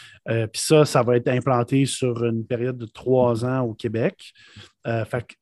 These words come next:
tu sais, si le, cette information-là est sortie maintenant, il y aura probable-, il y aurait probablement au-, pas beaucoup de recours contre cette entreprise-là. Mais tu sais, si ça arrive dans trois ans, euh, ça serait complètement différent, puis il pourrait assurément faire, euh, face à des poursuites parce que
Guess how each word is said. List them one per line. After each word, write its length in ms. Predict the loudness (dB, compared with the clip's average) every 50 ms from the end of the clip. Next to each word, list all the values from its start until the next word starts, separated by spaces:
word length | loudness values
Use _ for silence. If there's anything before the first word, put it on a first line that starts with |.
| _ -2
tu 180 | 2 2 2
sais, 60 | 0 -2
si 540 | -8 -16 -14 -10 -4 -2 0 2 2 2 2
le, 720 | 2 4 4 4 2 2 2 0 0 0 0 0 -2 -4 -6
cette 180 | -8 -8 -8 -6
information-là 540 | -4 -4 -2 -2 -2 -2 -4 -2 -2 -2
est 20 | -2
sortie 320 | -4 -6 -12 -10 -6 -4
maintenant, 540 | -4 -4 -4 -6 -6 -4 -2 -2 -2 -2 -2 -4 _ _ _ _ _ _ _ -2
il 100 | 0 2
y 20 |
aura 160 | 2 2 0
probable-, 500 | 0 -2 -2 -2 0 0 0 0 -2 -4 -4 -6
il 40 |
y 60 | -6 -6
aurait 140 | -6 -8
probablement 720 | -8 -6 -2 0 0 0 0 0 -2 -2 -2 -2 -4 -4 -4
au-, 160 | -6 -8 -10 _ _ _ _ _ _
pas 120 | -4 -2 -2 -2
beaucoup 340 | -4 -6 -10 -8 -6 -4
de 60 | -2 0
recours 480 | 0 0 0 -2 -2 -2 -2 -4 -4
contre 220 | -6 -6 -6 -4 -6
cette 140 | -8 -6
entreprise-là. 680 | -6 -8 -6 -8 -8 -4 -2 -2 -2 0 2 2 0 0 -2 -6 -18 -18 -18 -18 -14 -10 -8
Mais 60 | -4
tu 160 | 0 2 2
sais, 0 |
si 160 | 2 0 0 0
ça 120 | 2 2
arrive 400 | 4 4 4 2 4 2 0 -4 -4
dans 320 | -2 0 4 4 4 4
trois 540 | 2 0 0 2 4 4 4 4 2 0 -2
ans, 140 | -2 -2 -4 -6 -12 _ _ _ _ _ -20 -20 -20 _ _ _ _ _ -8
euh, 240 | -6 -4 -4 -4 -6
ça 160 | -6 -6 -8
serait 160 | -6 -6 -6
complètement 320 | -4 -2 -2 0 0 0 -2
différent, 380 | 0 0 0 2 2 2 -2 -2
puis 100 | -4 -8
il 40 | -8
pourrait 240 | -8 -6 -6 -4 -4
assurément 500 | -6 -8 -10 -8 -6 -6 -4 -4 -4 -4
faire, 420 | -2 -2 -2 -2 -2 -2 -4 -4
euh, 120 | -6 -6 -6
face 240 | -4 -4 -4 -4 -4
à 60 | -6
des 80 | -6
poursuites 400 | -6 -8 -10 -12 -8 -4 -4 -4
parce 160 | -4 -4 -6 -2
que 180 | -2 -4 -4